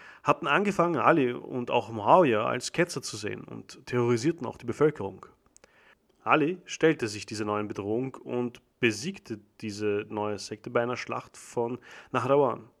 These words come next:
Fast alle der Anhänger wurden getötet, nur circa vierhundert überlebten. Und ihnen wurde von Ali sogar eine Amnestie gewährt.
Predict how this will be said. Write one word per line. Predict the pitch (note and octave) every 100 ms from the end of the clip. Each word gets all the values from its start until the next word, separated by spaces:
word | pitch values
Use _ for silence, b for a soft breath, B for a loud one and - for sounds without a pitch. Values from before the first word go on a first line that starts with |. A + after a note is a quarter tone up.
| _ _ b b b
Fast | - D3 D3+ -
alle | C3+ D#3
der | B2+ A#2 A2+
Anhänger | A#2+ B2+ A#2+ G#2
wurden | G#2+ G#2+
getötet, | G#2 A#2+ A2 G2+
nur | A#2 B2 C3 B2+
circa | - C#3
vierhundert | C3 - D3+ D#3+ C3 -
überlebten. | A2+ A2+ B2+ - G#2+ G#2 B B B B B _ _
Und | - B2 B2
ihnen | D#3 G3+ E3
wurde | D3 E3
von | -
Ali | A#2 C#3
sogar | C#3 C#3
eine | C3 B2+
Amnestie | B2 C3 - - D#3+
gewährt. | A2 A2 - -